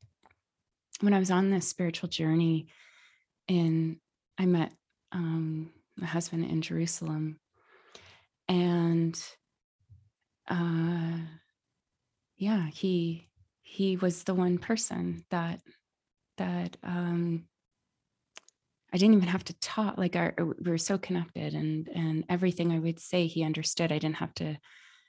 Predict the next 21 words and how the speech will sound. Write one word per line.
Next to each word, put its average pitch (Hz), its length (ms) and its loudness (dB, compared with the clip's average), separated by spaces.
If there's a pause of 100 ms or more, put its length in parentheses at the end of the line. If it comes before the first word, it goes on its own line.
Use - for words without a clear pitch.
(400)
filter 180 560 0
it - 260 -4
or, - 340 -6 (180)
um, 151 560 -4 (920)
try 170 340 0
to 156 840 -2
speak 196 540 0
in 165 360 2
his, - 520 -2 (800)
e-, - 400 -8
for, - 500 -2
for 180 140 0
people 175 320 -2
I 160 100 2
would, 156 240 -4 (140)
I 165 100 -4
would 151 220 -4 (200)
speak - 640 0
knowing 180 680 2 (880)
their 170 360 4
reality, 156 840 0